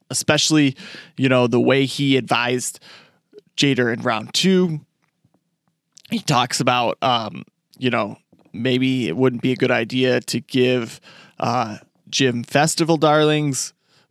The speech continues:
but which, regardless of the fact that, uh, Festival Darlings wasn't on the wheel, it's still good advice. Um, so I think we saw Ken Napzok, the manager, really come out in this match, and, and I think that's just because him and,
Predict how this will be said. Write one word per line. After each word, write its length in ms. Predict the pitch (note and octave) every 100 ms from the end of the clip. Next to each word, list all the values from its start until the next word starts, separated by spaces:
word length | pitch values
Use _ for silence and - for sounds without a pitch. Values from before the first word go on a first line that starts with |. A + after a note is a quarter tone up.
| _
but 240 | D3 C#3+ C3
which, 400 | C#3 - - - _ _ - - _ _
regardless 480 | - C3 C3 B2+ B2+
of 100 | B2
the 40 | -
fact 400 | - B2+ B2+ -
that, 240 | C3 B2+
uh, 300 | A#2+ A2+ G#2
Festival 400 | - C3+ - B2+
Darlings 400 | B2+ B2+ B2+ A#2+
wasn't 280 | B2+ B2 A#2+
on 120 | A#2
the 80 | A2
wheel, 280 | C#3 D3+ C3
it's 120 | -
still 160 | D3+
good 160 | C3 B2+
advice. 600 | A#2+ C#3 F3 F3 - - - - - C3+
Um, 340 | C3+ B2 A2 -
so 400 | - D#3+ D3 C#3
I 140 | C3
think 180 | - -
we 140 | F3+
saw 440 | C#3 D3+ D#3+ D#3 C#3 - _ _ _ _ _ _ _ _ _ D3 -
Ken 200 | D#3 D3
Napzok, 480 | B2+ C#3 - C3 -
the 100 | G2+
manager, 520 | B2 C#3+ D3 C3+ B2
really 240 | B2+ A#2+
come 180 | - B2+
out 200 | A#2+ -
in 40 | G2
this 220 | A#2+ B2
match, 340 | A#2 A2+ -
and, 260 | B2 A#2+ D#3 - - -
and 160 | - B2+
I 100 | B2+
think 320 | - D#3 C#3
that's 320 | D3+ C3+ -
just 300 | - C#3+ -
because 340 | C3+ D#3 C3 A#2+
him 180 | F#3 B2+
and, 240 | A#2